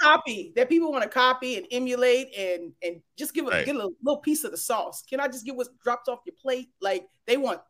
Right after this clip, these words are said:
Speaker 1: any
Speaker 2: Right.
Speaker 1: little piece of it, you know?
Speaker 2: We
Speaker 1: And,
Speaker 2: are the
Speaker 1: um,
Speaker 2: manufacturers. We are the inventors of culture and trend, right?
Speaker 1: Yeah.
Speaker 2: And that's a multi-billion dollar business.
Speaker 1: And
Speaker 2: And,
Speaker 1: now
Speaker 2: uh,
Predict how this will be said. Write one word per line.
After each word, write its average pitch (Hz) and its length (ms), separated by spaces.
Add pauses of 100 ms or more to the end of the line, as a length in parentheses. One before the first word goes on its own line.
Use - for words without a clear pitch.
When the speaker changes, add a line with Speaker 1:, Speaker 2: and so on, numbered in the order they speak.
Speaker 1:
any 262 200
Speaker 2:
Right. 214 100
Speaker 1:
little 202 180
piece 233 280
of 170 180
it, - 180 (100)
you 175 100
know? 165 240 (600)
Speaker 2:
We 98 100
Speaker 1:
And, 113 40
Speaker 2:
are 101 80
the 90 100
Speaker 1:
um, 85 120
Speaker 2:
manufacturers. 104 840
We 110 140
are 104 100
the 92 140
inventors 92 800 (400)
of 87 160
culture 101 420
and 85 120
trend, 78 460 (160)
right? 90 300 (100)
Speaker 1:
Yeah. 175 200
Speaker 2:
And 90 100
that's 101 160
a 95 100
multi-billion 92 920
dollar 76 300
business. - 600 (640)
Speaker 1:
And 85 240
Speaker 2:
And, 82 40
Speaker 1:
now 233 260
Speaker 2:
uh, - 20